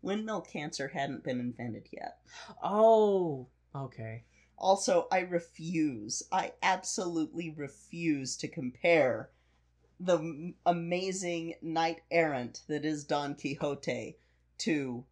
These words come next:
Speaker 1: you-know-who. So
Speaker 2: <laughs> You know what's funny is before we watched this,
Speaker 1: Mm-hmm.
Speaker 2: I had told you this, but I don't think we told our, our wonderful, lovely, uh, listeners.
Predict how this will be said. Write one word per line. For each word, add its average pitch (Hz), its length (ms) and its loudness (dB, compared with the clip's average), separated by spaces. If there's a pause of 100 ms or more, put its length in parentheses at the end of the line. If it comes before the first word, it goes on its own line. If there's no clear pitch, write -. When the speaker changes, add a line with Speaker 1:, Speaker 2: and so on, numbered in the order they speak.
(180)
Speaker 1:
you-know-who. 139 840 -2 (180)
So 135 680 0
Speaker 2:
<laughs> - 20 -20
You - 1040 -8
know 226 60 4
what's 220 160 2
funny 160 360 0
is 139 160 -2
before 156 840 4 (100)
we 135 460 -4
watched 120 460 -6
this, 165 480 -8
Speaker 1:
Mm-hmm. 160 460 0
Speaker 2:
I 143 80 0
had 131 160 -4
told 135 260 -6
you 131 220 -4
this, 117 360 -6
but 120 320 -6
I 139 60 -4
don't 127 180 -8
think 123 180 -8
we 123 120 -6
told 123 340 -8
our, 120 300 -6
our 120 300 -6 (380)
wonderful, 139 460 -2
lovely, 120 720 -2
uh, 113 380 -6
listeners. 123 560 -6